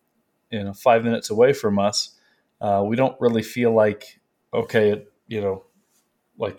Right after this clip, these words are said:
everything. We, we're still very independent. We all do our own things, but we, of course, love to get together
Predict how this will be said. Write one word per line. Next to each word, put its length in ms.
everything. 600
We, 120
we're 160
still 220
very 400
independent. 640
We 160
all 360
do 280
our 200
own 240
things, 480
but 160
we, 100
of 100
course, 280
love 140
to 60
get 140
together 460